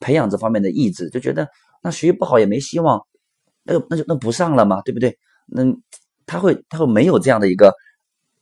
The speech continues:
心里面对学习的这样一个目标，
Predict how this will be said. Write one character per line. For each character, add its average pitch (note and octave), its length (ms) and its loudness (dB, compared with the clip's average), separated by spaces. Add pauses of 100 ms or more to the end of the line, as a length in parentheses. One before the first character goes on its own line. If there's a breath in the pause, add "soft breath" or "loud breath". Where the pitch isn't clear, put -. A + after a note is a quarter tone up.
心 D#3+ 260 -2
里 A2+ 80 2
面 G2+ 160 0
对 A#2+ 160 0
学 G#2+ 340 0
习 - 160 -6
的 F#2 120 -2
这 G#2 100 -2
样 F#2 100 -2
一 E2+ 60 -8
个 F#2 220 -6
目 G2 180 -6
标， G2+ 260 -2